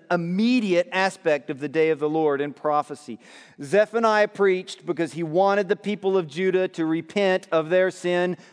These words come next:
then. But there is also a messianic and end-of-time aspect of the day of the Lord when we encounter that phrase in the Bible. But I'm sure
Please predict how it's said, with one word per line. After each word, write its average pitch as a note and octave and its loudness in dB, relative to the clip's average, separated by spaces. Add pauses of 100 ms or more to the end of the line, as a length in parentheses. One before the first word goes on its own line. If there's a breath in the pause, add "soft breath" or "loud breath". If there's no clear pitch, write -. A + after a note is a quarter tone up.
then. D3 0 (540 loud breath)
But F3+ -4
there G3+ 2
is E3+ -2
also F#3+ 2
a D#3+ 2
messianic G3 -2
and D#3+ -2 (160)
end-of-time F#3+ 0 (180)
aspect F3 0 (220 loud breath)
of D3+ -2
the D#3+ -4
day F#3 0
of E3 -2
the E3 -4
Lord D#3+ 0 (200 loud breath)
when D#3+ -4
we E3 -2
encounter F#3 -2
that F#3+ 0
phrase D3+ 0
in D#3+ -6
the E3+ -6
Bible. F3 -2 (1900 soft breath)
But C3+ -4
I'm F3 -2
sure D3+ -2